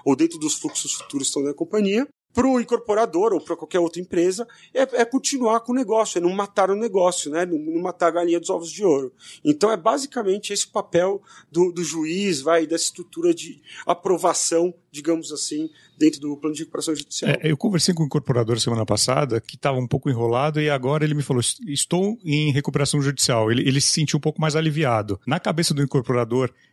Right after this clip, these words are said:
Speaker 2: essa fase, ele já, não, não mais sossegado que não tá, mas ele já, já é o primeiro passo em tentar resolver essa situação?
Speaker 1: Na verdade, eu brinco que o primeiro passo da recuperação judicial é você sair da etapa da negação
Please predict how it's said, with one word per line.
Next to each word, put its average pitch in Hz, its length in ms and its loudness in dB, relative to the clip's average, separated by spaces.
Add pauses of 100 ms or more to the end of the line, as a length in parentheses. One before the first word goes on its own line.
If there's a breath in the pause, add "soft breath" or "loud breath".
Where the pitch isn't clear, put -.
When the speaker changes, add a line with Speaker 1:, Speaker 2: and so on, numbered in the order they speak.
Speaker 2:
essa 131 220 2
fase, 135 500 0
ele 123 200 2
já, 123 180 0
não, 156 260 0
não 220 160 0
mais 240 220 2
sossegado 160 460 0
que - 120 -6
não 190 140 2
tá, 123 160 0
mas 117 200 2
ele 135 300 0
já, 120 220 -2
já 120 120 0
é - 20 4
o 151 60 2
primeiro 147 320 0
passo 131 500 0 (100)
em - 80 -12
tentar 135 360 -2
resolver 117 320 0
essa 117 140 0
situação? 127 460 0 (340 soft breath)
Speaker 1:
Na 135 80 -2
verdade, 175 400 -2
eu 185 60 -2
brinco 185 340 -10
que 170 600 -10
o - 40 -10
primeiro 185 380 -2
passo 175 720 0
da 139 80 2
recuperação 151 460 -4
judicial 151 500 0
é 160 40 0
você 175 220 -6
sair 156 280 -2
da 156 60 -8
etapa 160 280 -2
da 156 100 2
negação 156 560 0